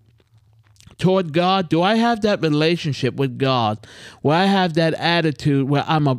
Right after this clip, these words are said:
I'm living as a privileged person, or I'm living below my privileges? And I know some people live below their privileges in life because they don't know any better. And then you know what people say? "It is what it is." No, that's not true.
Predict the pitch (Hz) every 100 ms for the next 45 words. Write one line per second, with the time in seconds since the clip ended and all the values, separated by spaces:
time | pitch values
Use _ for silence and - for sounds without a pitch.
0 | - 151 151 160 156 147 135 123 - 165
1 | 143 143 - - 160 160 - 107 98 98
2 | - - - - 160 156 156 170 165 151
3 | 165 147 139 123 135 147 139 131 - 156
4 | 143 120 - 107 107 - - - - 160
5 | 220 269 247 - 233 247 214 226 196 156
6 | 165 156 165 165 175 160 175 175 180 190
7 | 175 180 185 185 185 190 175 175 185 190
8 | 185 196 202 147 117 117 104 - - _
9 | - - - - 175 180 190 196 220 226
10 | 254 240 247 240 233 - 240 240 - 156
11 | 151 185 208 202 185 202 202 208 233 226
12 | 247 240 254 269 254 240 - 247 226 113
13 | 104